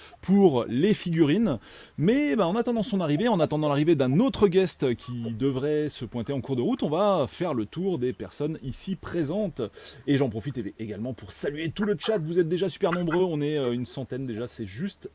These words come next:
excellent. Et, euh, bah, on, on s'apprête à passer une super soirée qui finira très probablement en saga. Parce que là, on a prévu un certain nombre de chapitres, mais très probablement, on va déborder de ce qu'on a prévu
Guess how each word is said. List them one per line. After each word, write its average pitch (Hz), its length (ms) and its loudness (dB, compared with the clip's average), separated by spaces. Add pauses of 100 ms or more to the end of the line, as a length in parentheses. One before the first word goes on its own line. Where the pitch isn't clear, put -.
excellent. 151 400 -2 (500)
Et, 151 180 4
euh, 113 300 2
bah, 104 240 -6
on, 104 280 -10
on - 20 -10
s'apprête 165 320 -4
à 190 60 4
passer 165 200 0
une 202 80 4
super 202 220 -2
soirée 220 340 0
qui 196 160 -6
finira 196 580 -2
très - 260 -4
probablement 165 600 0
en 156 100 -2
saga. 143 440 0 (360)
Parce - 160 4
que 175 100 4
là, 165 80 4
on 156 80 4
a 139 80 4
prévu 139 400 2
un 214 100 0
certain 220 260 -2
nombre 202 140 2
de 190 80 0
chapitres, 180 500 -4
mais 160 200 0
très 170 180 0
probablement, 123 580 0
on 147 60 -2
va 120 220 2
déborder 131 560 0
de 131 160 -2
ce - 100 -8
qu'on 135 140 -2
a 113 60 -2
prévu 135 360 -2